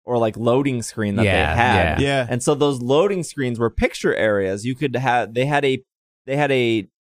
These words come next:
Speaker 1: Pokemon Go person at every one, which was a stop, but also one of the old wallpapers that they would just, their only job was to take a picture of you or to help you.
Speaker 3: Right.
Speaker 1: And it was
Speaker 3: And those stops were also in the game.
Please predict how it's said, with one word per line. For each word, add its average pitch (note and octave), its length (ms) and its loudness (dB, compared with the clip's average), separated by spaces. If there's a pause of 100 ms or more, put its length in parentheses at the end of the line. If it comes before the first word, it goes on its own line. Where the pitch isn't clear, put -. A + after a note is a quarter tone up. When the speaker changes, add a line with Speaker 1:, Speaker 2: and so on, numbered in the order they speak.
(220)
Speaker 1:
Pokemon D#3+ 400 -4
Go C#3 420 0
person C3+ 380 -4
at G#2+ 140 -4 (180)
every F3+ 340 0
one, B2+ 440 -2 (260)
which B2 160 -14
was B2+ 100 -4
a D3+ 60 -4
stop, G#2+ 400 0 (300)
but A#2 100 -6
also A#2+ 340 2
one A#2+ 240 -4
of B2+ 60 -4
the C#3 100 0
old B2+ 140 0
wallpapers G#2+ 520 -2
that G#2+ 200 -2
they A#2 100 0
would B2+ 160 0
just, B2+ 220 -4
their B2 180 2
only C#3 260 0
job C#3+ 340 0
was C3 180 -2
to A2 340 -2 (520)
take - 160 -4
a E3 60 -2
picture E3+ 300 -4
of E3 80 -4
you F3 200 -4
or A#2+ 140 -2
to G#2+ 100 0
help G#2 200 -2
you. - 220 -12 (240)
Speaker 3:
Right. G#2 260 -4 (240)
Speaker 1:
And A#2+ 120 -6
it B2+ 40 -2
was G#2 360 -4
Speaker 3:
And D3 180 0
those D3 180 0
stops - 680 -2
were A2+ 240 -2
also A#2 420 -2
in A2+ 180 -2
the G#2+ 80 -2
game. G#2+ 500 -2